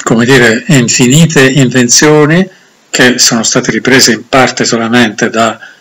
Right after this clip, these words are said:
Ariosto, ci sono ad esempio dei luoghi strani, come la Fontana dell'Oblio, eh, la Fontana dell'Amore, la Fontana del Disamore. Eh, perché questo?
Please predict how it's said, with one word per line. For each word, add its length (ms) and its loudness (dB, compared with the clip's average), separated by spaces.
Ariosto, 680 -2
ci 160 0
sono 260 2
ad 100 0
esempio 500 0
dei 140 0
luoghi 280 -2
strani, 560 -2
come 280 0
la 120 0
Fontana 460 -2
dell'Oblio, 760 -2
eh, 640 0
la 140 0
Fontana 720 -2
dell'Amore, 720 2
la 120 2
Fontana 440 -4
del 160 -4
Disamore. 720 0
Eh, 500 -4
perché 480 -2
questo? 520 0